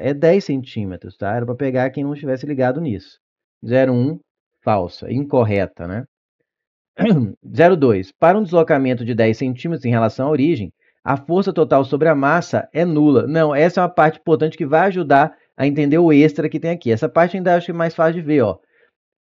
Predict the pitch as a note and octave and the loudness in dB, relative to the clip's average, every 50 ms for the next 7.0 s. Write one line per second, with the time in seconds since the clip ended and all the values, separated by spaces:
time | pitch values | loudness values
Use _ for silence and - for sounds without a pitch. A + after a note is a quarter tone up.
0 | _ - G3 A3 A3+ - - G3 F#3+ G3+ G3 F3+ E3 E3 E3+ E3 E3 E3 - E3+ | _ -2 0 0 0 0 -2 -2 -2 -2 0 2 2 2 2 2 0 -2 -2 0
1 | E3 E3+ D#3 B2+ A2 F#2 F2 E2 - _ - G3 G#3 A3 G#3+ - - F#3 D#3+ C#3+ | 0 0 0 0 -2 -4 -4 -8 -12 _ -8 -2 -2 -2 -2 0 -2 -2 0 0
2 | C3 B2 A#2+ A#2+ A2+ A2+ A2+ - - A2 G#2+ A2+ A#2+ - _ _ _ _ _ _ | 0 2 2 2 2 0 -2 -4 -4 -4 -4 -4 -6 -12 _ _ _ _ _ _
3 | _ _ _ _ _ _ _ - A#2+ B2+ C#3+ C#3 C#3 - B2 A#2 A#2 B2 B2+ C3 | _ _ _ _ _ _ _ -2 2 2 2 2 0 0 0 2 2 2 0 -2
4 | B2+ - F3+ G3+ G#3 - F#3 D3+ C#3 C3+ C#3+ F3+ F#3 C#3 A#2 A#2 A#2+ E3 E3 F#3 | -2 -2 -4 -4 -2 -2 -2 -2 0 0 2 2 2 2 2 0 0 -2 -2 0
5 | E3+ E3+ E3+ - C3+ A#2+ A2+ G#2+ A#2 B2 A#2+ A#2+ A#2+ - - C3 C3 D3+ D3+ - | 0 0 2 2 2 2 2 2 0 -2 -2 -4 -4 -4 -4 -2 -2 -2 -2 -2
6 | D#3+ C3 B2+ A#2+ - C#3 A#2+ B2 B2+ A#2 A#2 A#2 A#2+ C3 C3+ - - G3+ A#3+ | -2 -4 -4 -6 -4 -4 -2 -2 -2 -2 0 0 -2 -2 -4 -4 -8 -8 -8